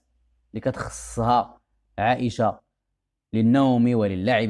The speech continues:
والراحة وللأكل وللعمل، سنعرض هذه البيانات في جدول. غادي نرسم واحد الجدول، غادي نديرو فيه السطر الأول الانشغالات في السطر الأول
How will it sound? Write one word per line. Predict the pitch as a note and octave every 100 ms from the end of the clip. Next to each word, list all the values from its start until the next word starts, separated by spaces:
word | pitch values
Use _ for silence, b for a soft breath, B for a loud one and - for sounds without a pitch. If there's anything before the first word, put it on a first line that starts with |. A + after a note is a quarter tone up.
| G#2+
والراحة | G#2 - B2 B2+ A2 B2 B2 B2
وللأكل | A2+ F#2 F#2 F2+ C#3 - A#2 B2 B2+
وللعمل، | A#2 G#2 A2 G#2 - _ - G#2+ G2+ F2+ B2 G3 A3+ - _ _ _ _ _ _ _ _ _ C3
سنعرض | F#3+ A3 G#3 D#3+ E3+
هذه | C3 C#3 B2+ A#2 A2+ A2 A2 G2+ _ -
البيانات | F#2+ G2+ G#2+ D3 D4
في | C#4+ C4 A#3+
جدول. | E3+ B2+ A2
غادي | B2 D#3+ - E3
نرسم | A#2+ C#3
واحد | C3 A#2
الجدول، | F#2 E2+ F2 E3+
غادي | D#3+ C3
نديرو | A#2 A2 A2
فيه | G2+ G#2
السطر | F2 - C#3+ A#2+
الأول | A#2 A#2+ A#2 A#2+ G#2 - _ _ _ _ _ _ _ -
الانشغالات | - B2+ - A#2+ A#2 A#2+ A#2
في | -
السطر | - G2
الأول | F2+ F#2+ F3+ B3+